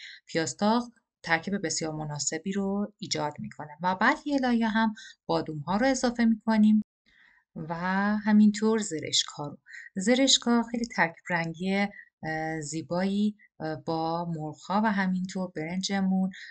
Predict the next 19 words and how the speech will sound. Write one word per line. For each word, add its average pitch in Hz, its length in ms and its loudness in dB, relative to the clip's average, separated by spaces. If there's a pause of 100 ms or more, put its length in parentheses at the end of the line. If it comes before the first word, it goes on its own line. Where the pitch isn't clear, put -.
(120)
پیاز 151 360 -6
داغ 147 160 -8
ها - 180 -6
ایجاد 156 420 -4
می‌کنن، 147 420 -10
چون 214 160 2
یه 214 180 6
حالت 170 380 -2 (200)
تضاد 165 420 -2
داره 170 320 -4
با 160 80 -4
اونها 151 320 -8 (420)
و 170 340 0 (180)
ترکیب 165 340 -4
رنگیش 156 580 0
زیبا 135 320 -6
می‌شه. - 280 0 (460)
خب، 320 300 0
حالا 214 360 4